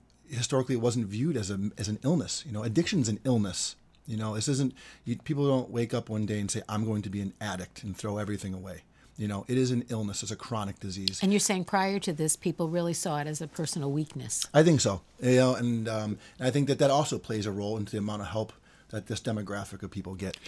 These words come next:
Speaker 2: But today we really do need more and more rehab centers, and that I think there, the president recently has
Speaker 1: Yes.
Speaker 2: gone to a conference to
Speaker 1: Yep.
Speaker 2: recognize the need for this because of the widespread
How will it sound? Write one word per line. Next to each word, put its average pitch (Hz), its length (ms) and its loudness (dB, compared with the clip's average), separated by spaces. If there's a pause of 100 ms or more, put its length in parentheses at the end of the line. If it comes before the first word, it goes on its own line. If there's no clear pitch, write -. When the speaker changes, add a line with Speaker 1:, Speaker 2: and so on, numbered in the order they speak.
(160)
Speaker 2:
But 202 160 0
today 185 320 4
we 165 160 0
really 165 320 2
do 165 220 0
need 170 260 4
more 151 240 0
and 151 140 2
more 147 200 0
rehab 160 380 0
centers, 131 640 -4 (260)
and 143 280 -2
that 156 280 -2
I 160 120 -2
think 175 260 -2
there, 151 220 -4 (260)
the 165 80 -6
president 156 540 0
recently 147 460 0
has 143 180 -2
Speaker 1:
Yes. 156 80 0
Speaker 2:
gone 143 120 0
to 147 200 -4
a 143 40 -2
conference 170 540 -4
to - 120 -6
Speaker 1:
Yep. 165 40 -2
Speaker 2:
recognize 165 560 0
the - 80 -4
need 208 300 2
for 151 160 -2
this 147 180 0
because - 440 -2
of 170 100 -2
the 160 80 0
widespread 143 800 0